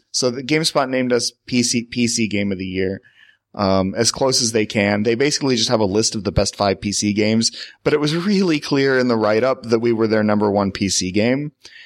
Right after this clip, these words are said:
And they're now down to number six in their countdown of the top games, and we haven't arrived yet. So I'm really hopeful. We got a ten from GameSpot, which is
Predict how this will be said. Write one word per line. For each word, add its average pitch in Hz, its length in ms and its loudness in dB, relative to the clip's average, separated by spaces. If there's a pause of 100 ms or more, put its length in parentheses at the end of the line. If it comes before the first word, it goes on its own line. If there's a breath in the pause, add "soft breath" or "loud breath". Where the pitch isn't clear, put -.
(280 loud breath)
And 123 320 0
they're 139 220 2
now 139 320 2
down 127 400 0
to 127 140 2
number 113 280 2
six - 640 0
in 123 200 0
their 113 160 2
countdown 135 680 0
of 143 80 -4
the 143 80 -2
top 135 300 -2
games, 147 260 0
and 113 80 0
we 107 100 2
haven't 120 280 0
arrived 101 440 0
yet. 107 360 -2 (540 loud breath)
So 117 560 0
I'm 123 300 2
really 151 360 2
hopeful. 127 440 -2
We 151 100 2
got 170 120 2
a 131 40 -2
ten 127 380 0
from 131 200 0
GameSpot, 139 640 0
which 117 140 0
is 110 340 0